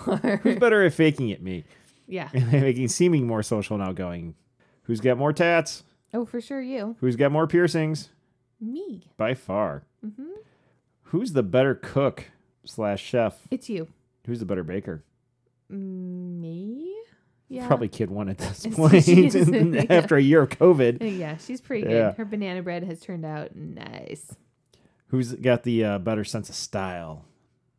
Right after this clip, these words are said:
Speaker 1: I'm gonna go with you because I am missing the girl gene for clothes and
Speaker 2: Are you saying
Speaker 1: shoes.
Speaker 2: I have the girl gene?
Speaker 1: Yes, congratulations
Speaker 2: Oh.
Speaker 1: over there.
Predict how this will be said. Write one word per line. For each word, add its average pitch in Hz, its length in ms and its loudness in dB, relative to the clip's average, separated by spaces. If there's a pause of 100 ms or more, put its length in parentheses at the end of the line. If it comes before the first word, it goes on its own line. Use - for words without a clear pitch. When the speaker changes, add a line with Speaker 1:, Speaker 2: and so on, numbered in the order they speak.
(220)
Speaker 1:
I'm 214 120 -4
gonna 330 160 -4
go 320 120 0
with 214 180 -4
you 170 340 -4
because 170 320 -10
I 175 120 -8
am 180 200 -8
missing 156 340 -10
the 151 60 -10
girl 156 280 -8
gene 156 360 -10 (460)
for 165 120 -10
clothes 147 460 -10
and - 80 -10
Speaker 2:
Are 101 60 -2
you 110 100 -2
saying 127 220 -2
Speaker 1:
shoes. 110 60 -2
Speaker 2:
I 104 40 -2
have 104 160 -4
the 98 80 -6
girl 98 220 -4
gene? 101 360 -10
Speaker 1:
Yes, 135 260 -14
congratulations 175 1000 -12
Speaker 2:
Oh. 156 60 -14
Speaker 1:
over 147 100 -14
there. 135 280 -18